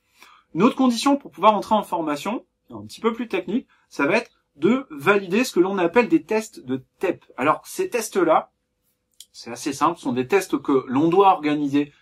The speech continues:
C'est le ministère de la Jeunesse et des Sports qui nous demande de le faire. Ce sont des tests qu'on organise souvent en septembre ou en octobre, juste avant le début de la formation. Alors, en quoi ils consistent ? Bah, c'est simple, vous, vous choisissez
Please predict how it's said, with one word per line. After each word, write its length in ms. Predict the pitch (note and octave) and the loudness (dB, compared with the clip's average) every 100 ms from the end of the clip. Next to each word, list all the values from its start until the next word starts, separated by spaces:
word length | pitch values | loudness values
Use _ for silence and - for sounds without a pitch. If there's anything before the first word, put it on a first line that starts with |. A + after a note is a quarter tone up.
| _ | _
C'est 180 | - A2 | -14 -12
le 60 | G#2 | -6
ministère 440 | C3+ F#3+ F3 G3 | -4 -4 -2 0
de 60 | F3 | 0
la 80 | |
Jeunesse 260 | D3 D3+ C#3+ | 0 -2 -2
et 40 | |
des 40 | C#3 | -6
Sports 220 | E3 D#3 | -4 -8
qui 100 | A2+ | -10
nous 80 | G#2 | -10
demande 280 | A#2+ G3 F3+ | -4 -2 0
de 60 | |
le 100 | C3+ | -2
faire. 280 | B2 B2+ - _ _ _ _ | -2 -4 -4 _ _ _ _
Ce 100 | - | -6
sont 80 | F#3+ | 0
des 140 | G3 | 2
tests 180 | G#3 G#3 | 2 -2
qu'on 180 | D#3+ D#3 | -2 0
organise 400 | D#3 E3 E3+ E3+ | 0 0 0 -4
souvent 260 | C#3 C3 | -4 -4
en 40 | B2+ | -2
septembre 640 | - E3+ - F3 E3+ C#3+ _ _ _ _ _ _ _ | 0 0 0 -2 -2 -6 _ _ _ _ _ _ _
ou 160 | A3 G3 | -6 0
en 200 | E3+ D3 | 0 2
octobre, 400 | C#3 D#3 D#3 - - | -2 0 -2 -4 -18
juste 360 | B2 G#3+ - | -8 -6 0
avant 220 | F3 G3 | 2 2
le 80 | G#3 | 4
début 220 | F3 E3+ | 2 2
de 40 | E3 | 0
la 100 | D3+ | 0
formation. 460 | D#3+ D3+ E3 B3+ | 0 -2 -4 -4
Alors, 160 | A3+ E3 | 0 0
en 80 | E3+ | 0
quoi 160 | C4+ | -2
ils 60 | B3 | -4
consistent ? 360 | F#3+ F3 D4 F3+ | -6 -6 -6 -2
Bah, 120 | E3 | -2
c'est 100 | - | -2
simple, 200 | C#4+ A3+ | -4 -2
vous, 120 | A#3+ | -2
vous 120 | F#3 | -6
choisissez 800 | - - A3 G#3+ G#3+ - G3 F3+ | -8 0 0 0 -4 -4 -6 -6